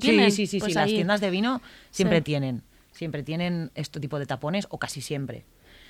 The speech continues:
Speaker 2: Y luego, aparte de esto, meterlo en el frigorífico.
Speaker 1: Vale,
Speaker 2: Y no
Speaker 1: sea
Speaker 2: marearlo
Speaker 1: tinto o
Speaker 2: demasiado.
Speaker 1: sea blanco, todo
Speaker 2: Sí.
Speaker 1: al,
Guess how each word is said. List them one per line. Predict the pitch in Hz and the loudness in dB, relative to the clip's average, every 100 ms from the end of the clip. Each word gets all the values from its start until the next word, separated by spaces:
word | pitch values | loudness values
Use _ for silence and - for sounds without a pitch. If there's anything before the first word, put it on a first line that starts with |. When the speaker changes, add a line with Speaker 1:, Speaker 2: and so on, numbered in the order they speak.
| - _ _ - | -20 _ _ -2
Speaker 2:
Y | 190 180 170 | 0 2 2
luego, | 165 170 175 | 2 2 2
aparte | 202 233 247 - 285 302 - _ - _ - | 2 2 0 0 -2 -2 -8 _ -20 _ -8
de | 165 | -6
esto, | 165 226 | -2 -2
meterlo | 180 165 185 | -2 -2 -4
en | |
el | 147 | -4
frigorífico. | - 131 139 131 139 - - _ _ _ | -6 -6 -6 -8 -10 -14 -20 _ _ _
Speaker 1:
Vale, | 214 196 | -8 -4
Speaker 2:
Y | 165 | -2
no | 165 | 2
Speaker 1:
sea | |
Speaker 2:
marearlo | 190 170 208 262 | 6 6 6 6
Speaker 1:
tinto | 269 320 | 6 6
o | |
Speaker 2:
demasiado. | 302 269 | 6 4
Speaker 1:
sea | 233 | 4
blanco, | 226 233 294 285 | 6 4 2 2
todo | 247 254 | 2 4
Speaker 2:
Sí. | 262 | 4
Speaker 1:
al, | 214 208 | 4 0